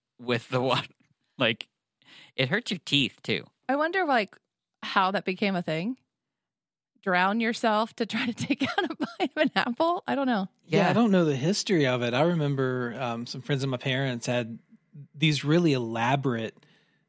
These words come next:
Speaker 3: uh, Halloween parties, and, and I did do the bob for apples one time, and I thought I was drowning, so I never did it again. I was kind of afraid of it, but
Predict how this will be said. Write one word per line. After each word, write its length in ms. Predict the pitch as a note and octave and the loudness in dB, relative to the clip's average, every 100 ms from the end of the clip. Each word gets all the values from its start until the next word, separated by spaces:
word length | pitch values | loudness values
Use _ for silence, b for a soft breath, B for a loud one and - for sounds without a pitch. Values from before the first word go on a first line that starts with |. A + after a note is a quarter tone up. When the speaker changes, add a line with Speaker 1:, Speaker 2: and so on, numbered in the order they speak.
| - | -14
Speaker 3:
uh, 180 | G#2+ - | -10 -4
Halloween 500 | C3 C#3 C3+ C3 B2+ | 0 0 2 0 0
parties, 580 | B2 A#2 A2+ A2 A#2 - | -2 -2 -2 -6 -8 -6
and, 220 | C3 B2+ | -4 -2
and 140 | C#3+ D3 | 0 0
I 80 | |
did 280 | D#3 D#3 D#3 | 2 0 2
do 140 | C#3+ C3 | 0 0
the 120 | B2+ | 0
bob 300 | B2 B2 A#2+ | 0 0 -2
for 120 | C3 | -4
apples 540 | A#2+ B2 - A#2+ A2+ - | -2 -4 -4 -6 -8 -6
one 200 | B2+ B2 | -6 -4
time, 360 | B2 C3+ C3 | -2 -2 0
and 80 | B2+ | 0
I 40 | C#3 | 2
thought 160 | E3+ | 4
I 40 | D3 | 2
was 120 | C3+ | 0
drowning, 480 | C#3+ A#2+ C3 B2 A#2+ | -2 -2 -2 -2 -2
so 140 | C#3 | -2
I 40 | |
never 180 | C3 C3 | 0 0
did 140 | B2+ B2+ | 0 0
it 80 | A#2 | 0
again. 220 | B2 B2 | 0 -2
I 40 | |
was 120 | B2+ | -2
kind 140 | - B2+ | -2 -4
of 60 | |
afraid 300 | A#2 - B2+ | -4 0 2
of 120 | A#2+ A#2 | 2 0
it, 160 | A2 | 0
but 120 | B2+ | -4